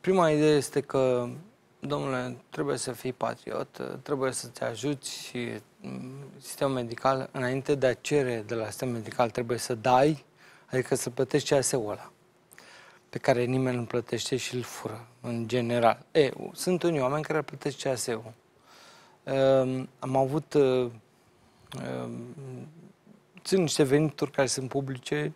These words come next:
și vă spun că ele sunt doar partea vizibilă a icebergului. Restul sunt taxe care s-au plătit. Din păcate, spitalele din România sunt departe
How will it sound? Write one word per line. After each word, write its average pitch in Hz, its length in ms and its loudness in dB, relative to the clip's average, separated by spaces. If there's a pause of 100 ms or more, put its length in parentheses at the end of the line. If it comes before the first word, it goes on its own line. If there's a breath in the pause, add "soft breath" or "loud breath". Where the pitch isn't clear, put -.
și - 160 -12
vă 135 100 -2
spun 156 220 -2
că 143 120 0
ele 143 220 4
sunt 139 460 -2
doar 139 160 6
partea 139 380 2
vizibilă 123 460 -2
a 110 60 0
icebergului. 117 640 -8
Restul 131 400 -2
sunt 117 280 -8
taxe 123 360 -2
care 139 260 2
s-au 127 200 2
plătit. - 420 -4 (1000 loud breath)
Din 139 240 0
păcate, 147 720 2 (640 loud breath)
spitalele 156 680 4
din 127 160 -2
România 123 400 0
sunt 135 220 -2
departe 120 840 0